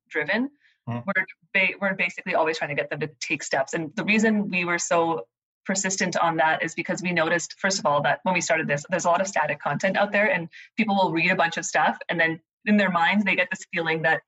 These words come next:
Speaker 1: I've done something and I've accomplished something 'cause I've read an article about it. And in fact, you
Speaker 2: No, yeah, there's a, there's a, there's a checkbox section next to, you know, there may be a
Speaker 1: Yeah.
Speaker 2: bullet, but it really should be an empty box to be ticked off. <laughs>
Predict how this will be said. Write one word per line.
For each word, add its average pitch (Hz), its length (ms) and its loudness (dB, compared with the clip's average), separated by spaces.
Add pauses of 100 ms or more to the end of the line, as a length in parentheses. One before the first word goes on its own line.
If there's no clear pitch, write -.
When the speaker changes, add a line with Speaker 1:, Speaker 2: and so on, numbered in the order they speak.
(280)
Speaker 1:
I've 175 140 0
done 254 200 2
something 156 300 -2
and 156 80 0
I've 165 80 0
accomplished 196 380 -2
something 156 220 -6
'cause - 140 -6
I've 151 200 -2
read 160 260 2
an 160 100 -2
article 170 320 0
about - 220 -4
it. - 100 -4 (120)
And 156 300 0
in 170 120 -6
fact, 180 260 -2
you 160 40 -6 (460)
Speaker 2:
No, 175 580 2
yeah, 151 240 2
there's 151 160 -2
a, 143 40 -4 (100)
there's 156 120 0
a, 170 60 0
there's 156 220 0
a 160 40 0
checkbox 139 560 0
section 113 400 -4
next 110 200 0
to, 127 100 -4
you 131 60 2
know, 123 60 4
there 135 100 2
may 196 80 0
be 214 100 0
a 180 40 4
Speaker 1:
Yeah. - 80 2
Speaker 2:
bullet, 151 300 0
but 117 100 0
it - 60 -4
really 170 140 0
should 147 160 0
be 147 60 2
an - 60 0
empty 127 220 -2
box 107 420 0
to - 60 -12
be 104 120 -8
ticked - 260 -8
off. - 280 -2 (160)
<laughs> - 140 -6